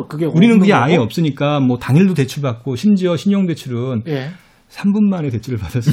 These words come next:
Speaker 2: 있으니
Speaker 1: <laughs> 아.
Speaker 2: 그 돈으로
Speaker 1: 예.
Speaker 2: 얼마든지 내가 미리 준비해놓고
Speaker 1: 예.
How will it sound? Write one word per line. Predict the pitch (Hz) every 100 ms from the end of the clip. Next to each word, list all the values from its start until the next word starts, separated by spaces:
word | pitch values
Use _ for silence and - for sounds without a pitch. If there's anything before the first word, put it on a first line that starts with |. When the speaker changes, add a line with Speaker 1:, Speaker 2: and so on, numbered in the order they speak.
| 185
Speaker 2:
있으니 | 170 143 180 113 117 123 107 98
Speaker 1:
<laughs> | - - -
아. | 131
Speaker 2:
그 | 143
돈으로 | 196 196 143 104 107 127 107
Speaker 1:
예. | 147
Speaker 2:
얼마든지 | 127 233 220 156 127
내가 | 101 95 98 95 104 95
미리 | 110 123
준비해놓고 | 113 104 120 110 104 - 92 90
Speaker 1:
예. | 151 131 139